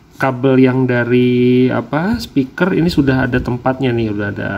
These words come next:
kayak semacam coakan kecil. Jadi tinggal langsung masuk ke sini. Nah, itu sama di sisi yang sebelahnya juga, eh, begitu ya, sudah ada juga. Tuh. Ya,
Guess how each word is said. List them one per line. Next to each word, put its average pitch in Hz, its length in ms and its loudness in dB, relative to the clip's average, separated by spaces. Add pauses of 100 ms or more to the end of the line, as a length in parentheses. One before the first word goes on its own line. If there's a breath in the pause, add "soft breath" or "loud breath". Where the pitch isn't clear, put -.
(180)
kayak 107 240 -8
semacam 110 400 -8
coakan 110 400 -4
kecil. 104 400 -4
Jadi 101 160 -6
tinggal 107 320 -4
langsung 110 160 -8
masuk 107 320 -8
ke 113 80 -4
sini. 101 400 -4 (880 loud breath)
Nah, 104 560 -4
itu - 160 -4
sama 143 320 -2
di 147 240 0
sisi 143 560 -4
yang 131 320 -4
sebelahnya 127 480 0
juga, 143 400 0 (480)
eh, 117 240 -4
begitu 127 480 0
ya, 113 160 -2 (160)
sudah 117 320 -4
ada 120 320 -6
juga. 120 480 -4 (1600)
Tuh. 57 160 -6 (1400 loud breath)
Ya, 143 320 -6